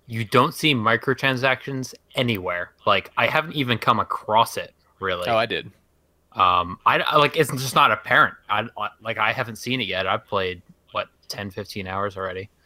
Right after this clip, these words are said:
Speaker 1: Um,
Speaker 2: Yeah, they keep it very, like, it's not really hidden necessarily. It's in the main towns,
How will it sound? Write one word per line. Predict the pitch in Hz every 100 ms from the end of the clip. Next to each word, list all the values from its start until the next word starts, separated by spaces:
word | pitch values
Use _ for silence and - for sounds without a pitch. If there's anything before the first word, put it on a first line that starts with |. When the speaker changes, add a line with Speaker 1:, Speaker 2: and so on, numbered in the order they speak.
| _ _ _ _ _ _
Speaker 1:
Um, | 104 95 92 92 92 - _ _ _ - - _
Speaker 2:
Yeah, | - 117
they | 120
keep | 127 170
it | 165
very, | 123 127 131 123
like, | 104 107 - _
it's | 143
not | 180
really | 151 135
hidden | 104 143 160
necessarily. | 165 160 151 160 165 165 127
It's | 147 - -
in | 156 160 151 135 _ -
the | 127
main | 123 117
towns, | 117 113 107 113 127 -